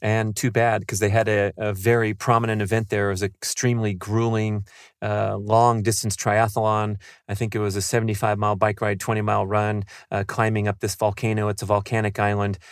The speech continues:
A pretty cool place. Maybe I'll visit there someday. But it's so <laughs> awesome to know that, uh, we have B-Rad podcast listeners all the way out there in La Réunion.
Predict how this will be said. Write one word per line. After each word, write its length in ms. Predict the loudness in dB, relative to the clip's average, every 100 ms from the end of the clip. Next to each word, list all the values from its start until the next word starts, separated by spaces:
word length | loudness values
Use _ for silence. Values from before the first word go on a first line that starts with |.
| -12
A 140 | -6 -4
pretty 220 | 0 -2
cool 180 | 2 0
place. 340 | 2 0 0
Maybe 240 | -2 0 2
I'll 80 |
visit 280 | 2 0 0
there 140 | 0 0
someday. 440 | 0 0 0 0
But 160 | 0 -2
it's 120 | 0
so 440 | 0 4 4 2 -2
<laughs> 140 | -6 2
awesome 400 | 2 2 0 -2
to 100 | -2
know 300 | 0 2 0
that, 260 | 0 0 -2 -20 -6
uh, 320 | -2 0 0 -2
we 120 | -4
have 380 | -2 0 -2 -6 -4
B-Rad 420 | -2 0 0 -2
podcast 540 | 0 -2 0 -2 -2
listeners 500 | -2 -2 -2 -2 -4 -8 -20 -2
all 140 | 2 2
the 60 |
way 160 | 2 2
out 200 | 2 2
there 160 | 0 0
in 260 | -2 -4
La 260 | -2 2 2
Réunion. 760 | 4 0 2 0 0 0 0